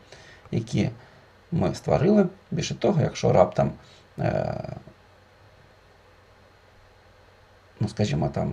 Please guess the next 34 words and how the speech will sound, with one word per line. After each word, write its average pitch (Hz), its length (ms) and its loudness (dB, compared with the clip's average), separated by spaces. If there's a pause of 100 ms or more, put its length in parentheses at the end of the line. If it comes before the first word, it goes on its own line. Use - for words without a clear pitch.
(120)
ми - 140 0
щось 95 200 -2
дода-, 104 420 6
додавали 151 540 6
в - 20 2
якийсь 143 340 0
розділ, 117 380 4 (360)
він 113 220 4
займає 90 400 2
вже - 140 -2
не - 120 0
одну 160 220 2
сторінку, - 480 -4
там, - 220 -8
а - 20 -6
дві, 175 260 0
три, 160 320 0 (680)
то 113 300 2
і 101 100 2
номери 104 340 2
сторінок - 420 -4
також - 300 -4
будуть - 280 -6
автоматично - 600 -4
змінені, 175 420 0
якщо 143 240 -4
ми 135 100 -2
натиснемо - 520 -2
саме 139 280 0
на 107 100 -4
цю - 200 -10
кнопку - 420 -4
«Оновити - 400 -4
зміст». - 260 -10